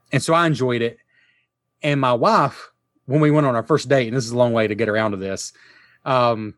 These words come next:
I don't know what I was thinking, but I apparently mentioned that I love board games to her. And she admitted to me later that she was kinda nervous about that because she's like, her experience with board games was, like, these group party games where everybody just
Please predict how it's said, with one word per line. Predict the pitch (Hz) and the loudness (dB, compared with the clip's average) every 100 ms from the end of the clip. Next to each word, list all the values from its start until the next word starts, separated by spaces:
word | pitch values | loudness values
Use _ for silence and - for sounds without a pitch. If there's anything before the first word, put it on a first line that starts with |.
| _ 135 | _ -2
I | 170 | 0
don't | 214 | 2
know | 156 | 0
what | 120 113 156 | -2 0 0
I | 175 | 2
was | 143 - | 0 -4
thinking, | 131 131 113 90 87 _ _ _ _ _ _ _ _ _ | -6 -6 -8 -12 -14 _ _ _ _ _ _ _ _ _
but | 147 139 127 | -2 2 2
I | 139 165 | 4 2
apparently | 156 185 180 131 | 2 0 0 0
mentioned | 139 156 190 143 | -2 -2 0 2
that | 120 | 2
I | |
love | 123 113 | 2 0
board | 110 131 | -4 -2
games | 143 156 151 | 0 0 -2
to | - 175 | -2 0
her. | 175 - _ _ _ _ | 0 -4 _ _ _ _
And | 135 | -8
she | - | 0
admitted | 185 180 170 147 | 2 2 0 0
to | 165 | 0
me | 127 | 2
later | 143 202 147 113 107 _ - _ _ _ _ _ _ _ - | 2 2 2 0 -4 _ -20 _ _ _ _ _ _ _ -2
that | 135 | 0
she | - | 0
was | 147 | 0
kinda | 160 127 | 0 0
nervous | 131 160 139 - | 0 0 0 -4
about | 117 101 | -6 -2
that | 110 107 110 | -2 -2 -6
because | 107 123 107 | -6 -6 -4
she's | - 147 | -2 2
like, | 127 113 | 2 2
her | 190 | 0
experience | 202 - 175 147 | 0 4 2 2
with | 120 - | -4 0
board | 147 135 | 2 4
games | 117 113 104 | 0 0 -4
was, | 104 92 - _ _ _ _ _ _ - | -6 -8 -14 _ _ _ _ _ _ -4
like, | 123 | -2
these | 135 110 | -2 -2
group | 139 156 127 | 0 0 2
party | 139 147 | 2 4
games | 131 139 139 135 | 4 2 2 0
where | 120 | 0
everybody | 120 123 | 2 2
just | 113 113 | 0 -6